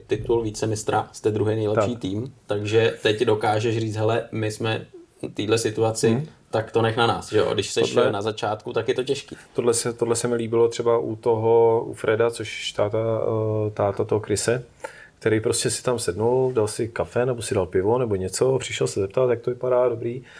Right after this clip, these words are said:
Speaker 2: A prostě vůbec se do ničeho nemontoval. Ani, ani nic nehustil tomu klukovi do
Speaker 1: Hmm.
Speaker 2: hlavy, prostě nechal ho bejt, nechal, nechal ho v naší, eh, nechal ho v naší moci.
Speaker 1: Hmm.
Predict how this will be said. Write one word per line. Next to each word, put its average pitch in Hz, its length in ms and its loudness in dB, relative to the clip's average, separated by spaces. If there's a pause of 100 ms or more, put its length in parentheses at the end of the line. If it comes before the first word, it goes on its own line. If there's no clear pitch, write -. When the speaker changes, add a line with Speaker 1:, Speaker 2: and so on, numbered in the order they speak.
(240)
Speaker 2:
A 107 180 2
prostě 113 240 -2
vůbec 151 240 0
se - 80 0
do 156 60 4
ničeho 151 240 0
nemontoval. 147 400 0
Ani, 127 280 2
ani 135 200 -2
nic 139 220 0
nehustil 127 360 0
tomu 120 160 0
klukovi 123 340 0
do 131 80 2
Speaker 1:
Hmm. 123 80 2
Speaker 2:
hlavy, 123 300 2 (320)
prostě 113 220 -4
nechal 127 240 0
ho 127 60 4
bejt, 113 200 2
nechal, 117 380 2
nechal 120 320 0
ho 123 140 4
v 127 60 -4
naší, 127 600 -4
eh, 117 640 2
nechal 117 400 0
ho 113 180 -2 (180)
v 113 60 -6
naší 110 260 -2
moci. 131 420 0 (100)
Speaker 1:
Hmm. 113 160 -2